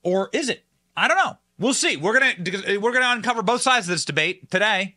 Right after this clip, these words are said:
I'll tell you, as somebody who personally knows Kayleigh, I like Kayleigh, but here it is.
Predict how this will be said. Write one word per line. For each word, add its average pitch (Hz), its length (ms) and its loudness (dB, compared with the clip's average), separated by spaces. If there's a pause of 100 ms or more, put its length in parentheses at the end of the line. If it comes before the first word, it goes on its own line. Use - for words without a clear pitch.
(380)
I'll 196 140 2
tell 226 240 0
you, 208 320 -2
as 175 180 -2
somebody 180 240 -2
who 147 60 -6
personally 226 420 -2
knows 143 220 -4
Kayleigh, 143 360 -4
I 135 100 -2
like 151 240 -4
Kayleigh, 175 420 -4 (720)
but 185 240 2 (500)
here 196 300 2
it 240 40 2
is. 330 380 -4